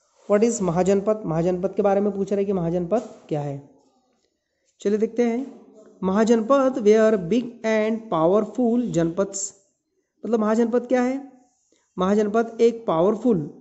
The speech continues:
एक बड़ा और powerful जनपद है। चलिए last question, why were महाजनपद्स, अ, fortified, है ना? Fortified का मतलब होता है दृढ़, है ना?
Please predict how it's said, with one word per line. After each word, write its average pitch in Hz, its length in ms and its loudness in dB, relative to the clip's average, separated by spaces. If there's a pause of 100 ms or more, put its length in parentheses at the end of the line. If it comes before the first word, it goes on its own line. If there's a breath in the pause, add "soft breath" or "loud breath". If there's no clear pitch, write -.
एक 180 160 -2
बड़ा 175 280 2
और 196 160 2
powerful 170 840 0 (220)
जनपद 170 680 0 (100)
है। 139 380 -8 (1160)
चलिए 202 180 0
last 190 200 2
question, 214 440 -2 (800)
why 220 200 4
were 254 340 4
महाजनपद्स, 208 1040 0 (1000)
अ, 165 100 0
fortified, 180 640 2 (460)
है 196 60 -8
ना? 285 240 -8
Fortified 190 380 -2
का 214 60 0
मतलब 202 220 0
होता 196 140 0
है 175 140 0
दृढ़, 185 220 2 (2000)
है 175 60 -4
ना? 233 280 -6